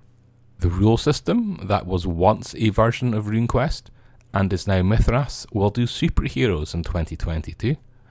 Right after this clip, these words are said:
The design mechanism has a free preview of that up at Drive-Thru R P G called Destined. You won't need Mythras to play it,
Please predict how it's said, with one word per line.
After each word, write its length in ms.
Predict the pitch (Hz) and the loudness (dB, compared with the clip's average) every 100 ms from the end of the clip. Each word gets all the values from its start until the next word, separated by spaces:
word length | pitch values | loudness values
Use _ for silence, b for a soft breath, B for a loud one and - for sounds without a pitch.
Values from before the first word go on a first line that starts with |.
| b b b b | b b b b
The 100 | 98 | -4
design 420 | 92 95 117 156 | 0 2 4 4
mechanism 560 | 156 160 - 131 127 135 | 4 2 2 2 2 0
has 380 | - - 107 101 | -4 -6 -4 -2
a 80 | |
free 640 | 110 - - 120 127 123 127 | -4 -6 -4 -2 0 -2 -2
preview 640 | - - 135 135 101 78 80 - b b | 0 2 2 2 -2 -4 -8 -12 b b
of 200 | 95 92 | -4 -2
that 200 | 98 95 | 0 0
up 300 | - 92 - | -2 -4 -2
at 140 | 101 90 | -4 -4
Drive-Thru 500 | 98 87 90 - 87 | -2 0 0 0 0
R 180 | 85 - | 2 2
P 120 | 95 | 0
G 280 | 85 98 90 | -2 -2 -2
called 420 | - 87 87 - | -2 -2 -2 -4
Destined. 540 | - 98 - 76 76 - b b b b b b b b | -6 -6 -6 -10 -10 -14 b b b b b b b b
You 140 | 110 98 | 0 2
won't 320 | 92 123 - | 6 4 4
need 260 | 107 127 | 2 2
Mythras 460 | 107 104 - 95 95 | 2 2 4 2 0
to 80 | - | 0
play 280 | - 101 131 | 2 2 2
it, 180 | 135 | -2